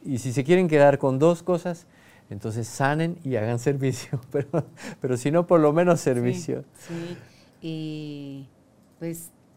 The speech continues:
Speaker 2: tu conexión con Dios debería estar en los tiempos dulces y en los tiempos
Speaker 1: Claro.
Speaker 2: amargos.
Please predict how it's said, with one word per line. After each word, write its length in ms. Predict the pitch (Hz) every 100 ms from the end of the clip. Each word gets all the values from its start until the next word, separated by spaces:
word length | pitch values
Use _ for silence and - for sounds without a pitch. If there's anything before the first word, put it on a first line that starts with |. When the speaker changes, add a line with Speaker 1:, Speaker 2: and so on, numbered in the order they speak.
| _ _
Speaker 2:
tu 140 | 175 165
conexión 480 | 165 156 160 180 185
con 220 | 185 175
Dios 300 | 175 190 196
debería 420 | 180 165 165 170
estar 320 | 165 165 170 170
en 120 | 165
los 140 | 151
tiempos 480 | - 165 170 170 165
dulces 400 | 185 190 - 202
y 60 | 170
en 80 | 156
los 120 | 135
tiempos 320 | - 151 160 151
Speaker 1:
Claro. 120 | 135
Speaker 2:
amargos. 560 | - 95 95 - -